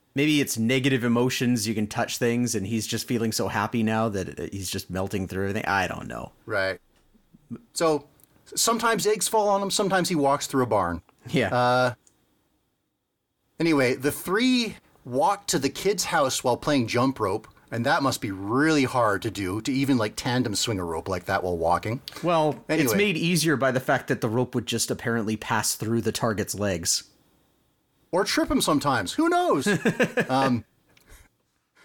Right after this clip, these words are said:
Speaker 2: so anyway, the kid's mother grabs them and hides under the bed.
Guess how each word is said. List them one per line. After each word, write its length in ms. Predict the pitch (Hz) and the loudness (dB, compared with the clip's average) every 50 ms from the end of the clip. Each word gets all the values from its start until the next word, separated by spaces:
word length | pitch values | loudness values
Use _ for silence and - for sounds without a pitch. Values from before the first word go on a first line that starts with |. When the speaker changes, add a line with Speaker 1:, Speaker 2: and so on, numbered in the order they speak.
| - _ _ | -20 _ _
Speaker 2:
so 240 | - - - - 202 185 - - | -6 -4 -2 0 0 0 0 2
anyway, 280 | 214 185 131 101 98 - - - - - | 2 2 2 0 -4 -10 -16 -20 -20 -4
the 120 | - 156 160 | -2 -2 -2
kid's 300 | - - 254 240 160 156 | 2 0 0 0 0 0
mother 240 | 208 202 190 165 139 | 0 0 2 0 0
grabs 540 | - - 131 135 131 139 175 196 165 123 | 0 0 0 2 4 2 2 2 0 -2
them 240 | 117 113 95 98 98 - - - | -2 -2 -2 -4 -6 -10 -8 -4
and 140 | 123 143 151 | -2 0 0
hides 380 | 127 147 180 214 240 240 175 196 | 0 0 0 2 2 0 0 0
under 200 | 208 190 180 175 | 0 0 0 0
the 100 | 160 147 | 0 -2
bed. 460 | 120 165 185 202 196 156 107 87 | 0 0 0 2 2 2 0 -2